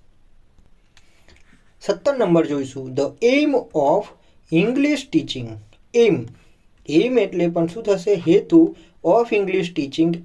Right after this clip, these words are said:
at primary level, પ્રાઇમરી જે લેવલ છે તો એમાં ઇંગ્લિશ જે છે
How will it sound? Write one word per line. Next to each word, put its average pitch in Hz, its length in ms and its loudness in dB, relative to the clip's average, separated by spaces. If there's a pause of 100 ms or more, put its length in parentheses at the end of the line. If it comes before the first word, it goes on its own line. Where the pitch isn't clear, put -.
at 170 140 2
primary 208 840 0
level, 123 180 -4
પ્રાઇમરી 247 640 -2
જે 196 160 -2
લેવલ 143 380 -2
છે 175 380 -4 (300)
તો 247 300 2 (320)
એમાં 185 880 -2 (260)
ઇંગ્લિશ 180 480 -4
જે 151 180 -6
છે 151 420 -6